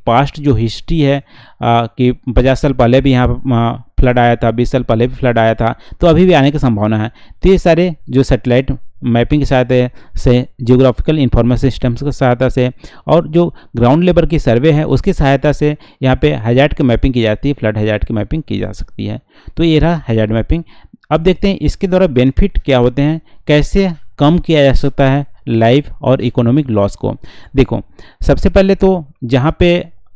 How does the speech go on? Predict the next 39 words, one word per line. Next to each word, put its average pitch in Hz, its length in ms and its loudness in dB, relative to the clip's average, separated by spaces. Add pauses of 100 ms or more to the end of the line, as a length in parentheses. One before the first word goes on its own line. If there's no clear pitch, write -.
(120)
एक 147 220 -2
मैप 135 240 2
की 170 100 -2
सहायता 147 300 0
से 151 120 -2
हम 147 120 0
पता 127 200 -2
लगा 135 200 0
सकते 143 260 -2
हैं 139 80 -2
कि 135 80 -6
यहाँ 117 200 -4
पे 147 120 0
फ्लड 131 360 -2 (100)
आ 104 100 -4
सकते 117 240 -4
हैं, 143 120 -2
फ्लड 117 180 -2
प्रोन 127 320 -4 (120)
एरिया 101 280 -4
है। 92 180 -12 (320)
तो 196 100 2
फ्लड 147 360 4 (360)
प्रोन 170 200 2
एरिया 160 340 2
में 170 300 0
स्पेसिफिक 151 640 0 (440)
जो 165 140 4
लैंड 151 380 4
यूज़ 147 340 2
है 117 280 -4
उसके 196 260 0
पैटर्न 151 440 2
को 185 160 -2
चेंज 147 320 -2
किया 127 180 0
जा 104 120 0
सकता 101 300 -6
है। 104 140 -8